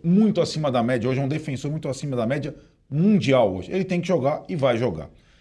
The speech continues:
Então essa situação ali, fora o constrangimento de ter que responder sobre a convocação de um lateral que não joga nem quando o outro está fora, essa questão tá resolvida. Aí esses dois jogadores, Tironi,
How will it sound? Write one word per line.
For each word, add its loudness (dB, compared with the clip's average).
Então 0
essa 2
situação 0
ali, 2
fora 2
o -2
constrangimento -2
de -2
ter -4
que -6
responder -2
sobre -4
a -2
convocação -4
de -2
um -2
lateral -2
que -6
não -2
joga 0
nem -2
quando -4
o -2
outro -2
está -8
fora, -2
essa -6
questão -6
tá 0
resolvida. -2
Aí 2
esses 2
dois 2
jogadores, 0
Tironi, -4